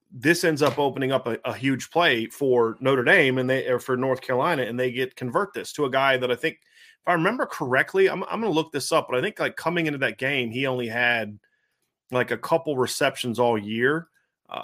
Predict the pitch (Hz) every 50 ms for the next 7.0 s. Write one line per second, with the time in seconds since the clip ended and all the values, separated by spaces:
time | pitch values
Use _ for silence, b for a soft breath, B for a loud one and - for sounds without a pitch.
0 | - - 120 123 120 107 117 113 117 131 139 135 135 151 143 123 120 131 151 -
1 | - 165 156 139 127 - 135 123 - 113 110 113 107 104 - - 113 107 107 101
2 | 95 90 85 80 - - 120 123 135 131 123 - - 120 131 131 117 110 - -
3 | 123 120 117 117 110 - - - 117 - - 113 - - 107 98 95 - - 110
4 | 101 92 - 101 95 110 107 - - - - - 165 185 185 - 151 147 - -
5 | 110 101 107 120 120 127 127 - - 107 104 101 107 113 120 123 131 151 156 156
6 | - 151 - - 151 165 165 - 165 160 147 139 156 160 170 180 196 190 -